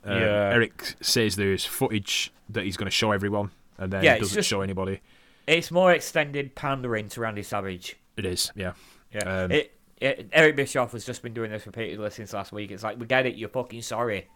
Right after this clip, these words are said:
Speaker 2: Shut
Speaker 1: Yeah.
Speaker 2: up."
Speaker 1: Uh, and your main event, I can't believe, I can't believe this is a thing.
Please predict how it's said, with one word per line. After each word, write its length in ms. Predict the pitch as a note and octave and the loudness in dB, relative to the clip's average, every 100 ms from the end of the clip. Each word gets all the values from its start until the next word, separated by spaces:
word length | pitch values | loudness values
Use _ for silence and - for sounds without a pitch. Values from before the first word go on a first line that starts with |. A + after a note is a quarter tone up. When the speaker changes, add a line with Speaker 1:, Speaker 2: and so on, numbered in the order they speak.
| _ _ | _ _
Speaker 2:
Shut 260 | - B2 D#3 | -6 2 4
Speaker 1:
Yeah. 120 | D3+ | 4
Speaker 2:
up." 180 | B2 - - - - - - - - - - - - - - - | 2 -2 -18 -18 -16 -14 -14 -16 -16 -16 -16 -16 -16 -18 -6 8
Speaker 1:
Uh, 220 | E3 E3 | 10 12
and 140 | E3+ E3 | 10 8
your 80 | |
main 180 | E3 F#3+ | 12 12
event, 360 | D#3+ E3 D3+ - - - - - - | 12 12 12 8 -6 -18 -18 -12 -4
I 120 | A#2 | 4
can't 220 | D#3 D#3 | 8 8
believe, 240 | B2+ C#3+ C#3 | 8 6 6
I 80 | |
can't 240 | B2+ D#3+ D#3+ | 6 8 8
believe 280 | B2 C3 G#2+ | 8 6 6
this 140 | A#2+ | 4
is 100 | A2 | 2
a 40 | A2+ | 6
thing. 340 | D#3+ A#2 A#2 | 6 6 0